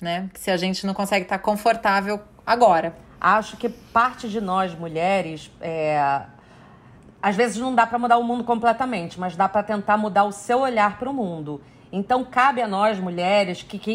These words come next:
Speaker 2: identificamos isso dentro da gente, mudar o nosso olhar. A, o envelhecimento, a maturidade é uma coisa muito legal.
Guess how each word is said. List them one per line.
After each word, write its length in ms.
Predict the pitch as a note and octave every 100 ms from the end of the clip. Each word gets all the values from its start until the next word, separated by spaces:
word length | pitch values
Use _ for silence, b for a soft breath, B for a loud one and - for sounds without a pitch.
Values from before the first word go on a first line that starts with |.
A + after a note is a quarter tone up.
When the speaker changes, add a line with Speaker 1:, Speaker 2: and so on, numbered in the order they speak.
| G#3
Speaker 2:
identificamos 840 | G3+ A3 A3 A#3 A3 A3+ C4+ C4 G3
isso 220 | G#3 F3+
dentro 260 | F3+ F3
da 180 | E3 D#3
gente, 360 | C#3+ G#3+ B3 B3+
mudar 240 | B3+ B3
o 60 | C4
nosso 260 | C4 C4 C#4+
olhar. 500 | C4+ A3 A3 - - B B B B
A, 520 | F#3+ G3 F#3+ F3+ - D#3+
o 80 |
envelhecimento, 1080 | A#3 A#3+ B3+ B3 A3 F#3 G3 C#4 B3+ F3+ D#3 - B B
a 100 | B3+
maturidade 800 | C4+ C#4 C4 A3 D#3+ F#3+ B3+ C#4
é 40 |
uma 120 | D4
coisa 300 | C#4+ C#4+ C#4+
muito 580 | D4+ C4 C#4+ F4 F4+ F#4+
legal. 800 | F4+ F4+ D4+ B3 A#3+ C4 C4+ -